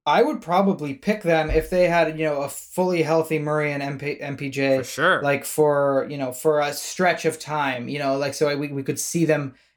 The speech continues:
Speaker 1: and if they were actually gelling and playing to, you know, their capabilities,
Speaker 2: Mm-hmm.
Speaker 1: like, just, just because Jokic is just such an unbelievably bad matchup for anyone. Like,
Speaker 2: Yeah,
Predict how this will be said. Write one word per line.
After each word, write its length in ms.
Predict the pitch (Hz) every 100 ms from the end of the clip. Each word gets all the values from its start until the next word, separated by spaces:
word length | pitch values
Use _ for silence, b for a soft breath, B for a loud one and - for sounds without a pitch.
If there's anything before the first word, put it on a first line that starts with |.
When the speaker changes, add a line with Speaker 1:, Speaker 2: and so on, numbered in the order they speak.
| b
Speaker 1:
and 140 | 143
if 100 | 139
they 80 | 160
were 80 | 151
actually 280 | 156 160 143
gelling 420 | 139 151 151 147
and 120 | 139
playing 440 | - 151 147 147
to, 120 | 127 147
you 160 | 143
know, 120 | 143
their 160 | 135 143
capabilities, 760 | - 156 143 139 160 196 196 - b b -
Speaker 2:
Mm-hmm. 120 | 139 160
Speaker 1:
like, 300 | 175 160 - _ _ -
just, 320 | 262 240 -
just 240 | - 302
because 380 | 302 277 254 -
Jokic 400 | 202 294 320 320
is 160 | 269 240
just 240 | 240 -
such 240 | 254 240
an 240 | - 202 196
unbelievably 640 | 214 247 220 226 196 170
bad 300 | 160 160 180 160
matchup 480 | 151 196 196 156
for 500 | - - 156 147 - _
anyone. 460 | 151 220 254 127 117
Like, 120 | 156
Speaker 2:
Yeah, 100 | 107